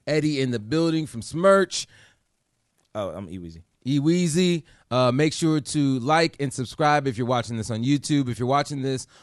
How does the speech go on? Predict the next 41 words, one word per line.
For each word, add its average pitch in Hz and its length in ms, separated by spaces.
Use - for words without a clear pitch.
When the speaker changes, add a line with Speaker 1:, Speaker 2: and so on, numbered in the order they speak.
Speaker 1:
on 123 360
Twitch, 180 440
make 135 200
sure 131 240
to 117 220
follow 165 420
us. 151 300
And 131 220
also, 185 320
you 104 120
can 95 160
subscribe. 101 480
That 98 140
would 98 100
be 90 100
great. 120 380
Um, 120 500
and 127 260
you 123 60
can 123 180
go 160 300
get 139 320
merch 143 400
and 127 80
all 139 200
the 127 120
goodies 135 520
at 123 280
your 143 320
morning 143 340
drip 117 320
dot 123 240
com. 113 500
Thank 160 280
you 135 60
for 139 120
listening. 117 640
We'll 107 100
be 160 400
here 143 460
again 156 540